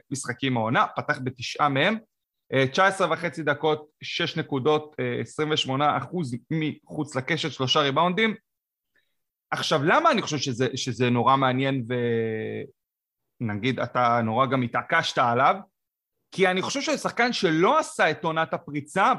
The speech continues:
בסיטואציה שהייתה מושלמת עבור העונה. כאילו, כל הקלפים הסתדרו לו, גיא קפלן כמאמן, כל המערכת <coughs> נורא צעירה, אה, הוא לא, הוא היה יכול להיות הכוכב,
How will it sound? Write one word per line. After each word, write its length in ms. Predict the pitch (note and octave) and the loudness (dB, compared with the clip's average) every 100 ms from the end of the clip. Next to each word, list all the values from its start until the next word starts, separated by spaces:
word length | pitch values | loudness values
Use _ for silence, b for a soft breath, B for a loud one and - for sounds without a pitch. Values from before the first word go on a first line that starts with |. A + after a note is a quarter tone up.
| - | -2
בסיטואציה 840 | A#3 - E3 - E3+ F3+ G3+ D4 | -4 -2 -6 0 4 4 2 -2
שהייתה 500 | - D3+ C3+ G#3 B3 - | 0 0 0 2 2 2
מושלמת 840 | D3+ E3 D#3+ - G#3 C#4+ E4+ G3+ D#3 | 0 0 0 -2 2 4 4 0 0
עבור 320 | C3 B2 A#2+ | 0 0 0
העונה. 340 | A2 G#2+ G#2+ G2+ _ _ _ | 0 -4 -10 -12 _ _ _
כאילו, 240 | - B3+ - | -2 -2 0
כל 260 | - D4 | 4 6
הקלפים 420 | D4+ C4 B3 B3 B3 | 6 4 0 -2 -4
הסתדרו 520 | - G#3+ F#3+ G#3 A3 | -2 0 2 2 4
לו, 380 | G#3 G#3 F#3+ - _ B2+ | 6 4 4 -4 _ 0
גיא 160 | E3 | 0
קפלן 440 | E3 G3 F3+ F3+ D#3 | 2 0 2 0 -2
כמאמן, 540 | D#3+ D#3 D3+ E3 D#3 C3+ | -4 -2 -2 -2 -4 -6
כל 280 | - F#3+ G#3 | 0 4 4
המערכת 720 | G3 F3+ E3+ - - G3 F#3+ - _ | 6 6 6 4 4 0 -2 -8 _
<coughs> 140 | _ | _
נורא 340 | B2+ C#3 D#3 G3 | -2 2 4 2
צעירה, 720 | - G3 F3+ E3 E3 E3 D#3 - _ _ - | 0 -2 -2 2 2 4 2 -2 _ _ -6
אה, 340 | B2 C3 C3 B2+ - | -2 0 0 -2 -4
הוא 180 | C3+ C#3+ | -2 0
לא, 120 | - - | -2 -6
הוא 220 | C3 - _ _ | -10 -10 _ _
היה 280 | C#3 C3 D3+ | 0 2 4
יכול 280 | D3+ E3 D#3 | 2 2 4
להיות 280 | C3+ D#3 D#3 | 6 4 4
הכוכב, 340 | C#3+ C3 E3 | 0 0 0